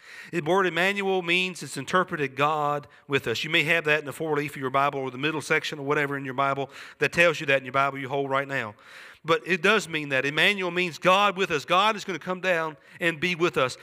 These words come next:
This was a message of hope that he was giving, uh, to this man that day and his nation that day,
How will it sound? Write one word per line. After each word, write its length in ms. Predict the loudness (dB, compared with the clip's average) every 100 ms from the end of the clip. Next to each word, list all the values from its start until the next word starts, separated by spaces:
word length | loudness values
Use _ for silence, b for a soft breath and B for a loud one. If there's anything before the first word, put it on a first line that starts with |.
| B
This 200 | 0 4
was 160 | 4 2
a 60 |
message 420 | 4 4 4 -2 -2
of 100 | 2
hope 340 | 2 2 -4 _ b b
that 100 | -2
he 120 | 0
was 160 | 0 0
giving, 460 | 4 4 4 0 B B B -2
uh, 120 | -2
to 120 | 2
this 240 | 2 0 -4 _
man 460 | -4 2 4 4 2
that 180 | 0 4
day 260 | 2 2 B B
and 120 | -2 2
his 220 | 2 4
nation 380 | 4 4 0 2
that 200 | 0 2
day, 280 | 2 2